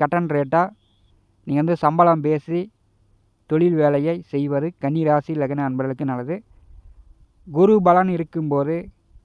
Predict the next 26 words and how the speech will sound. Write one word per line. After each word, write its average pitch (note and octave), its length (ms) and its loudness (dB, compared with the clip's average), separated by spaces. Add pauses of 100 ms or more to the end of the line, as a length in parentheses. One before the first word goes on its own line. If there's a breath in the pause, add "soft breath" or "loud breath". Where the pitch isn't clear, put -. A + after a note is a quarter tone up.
(160)
கன்னி F3 240 0
ராசி D#3+ 380 2
அன்பர்கள் D3 360 -2 (100)
எதிர்வரக்கூடிய D#3+ 540 0 (100)
ஓராண்டு C#3+ 340 2
காலம் E3 240 -2 (500)
உங்க D3+ 220 0
கையில D#3+ 320 0 (920)
ரெண்டு D#3 280 0
லட்சமோ, D3+ 320 -2 (100)
மூணு D#3 200 0
லட்சமோ, D3 340 -2
பத்து D3 200 -6
லட்சமோ, D3 280 -2 (100)
ஒரு C#3+ 160 -2
கோடியோ C#3+ 300 -2 (1000)
உங்களுடைய F3+ 400 6 (120)
கையில், F3+ 380 2
உங்களுடைய E3+ 340 2 (100)
பேங்கில், E3 440 2
உங்களுடைய E3+ 340 0 (100)
தனிப்பட்ட D#3+ 340 -2 (100)
முறையில் D#3 360 0 (400)
சேமிப்புகள் D#3+ 600 -2
உயரப்போகிறது. C#3+ 640 -2 (420)
அதற்கு E3+ 340 0